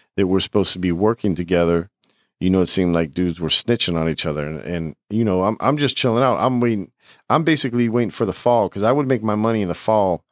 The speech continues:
when, when they harvested the weed. That's, I made the most money, like, on, on, like, what we call the kind bud, like, the good weed that they would grow in this country.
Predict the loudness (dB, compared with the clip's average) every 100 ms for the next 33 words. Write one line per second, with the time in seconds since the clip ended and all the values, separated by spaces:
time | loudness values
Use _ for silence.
0 | _ _ _ -2 -2 0 0 2 2 2
1 | 0 0 -2 -2 -2 0 0 2 0 0
2 | 0 2 2 2 2 0 0 2 2 0
3 | 0 -2 0 -2 0 0 0 2 0 0
4 | -2 -2 -4 -4 -4 0 0 0 -2 -4
5 | -2 -2 0 0 0 -2 -2 -2 -4 -2
6 | 0 0 0 -2 -2 -6 -10 -10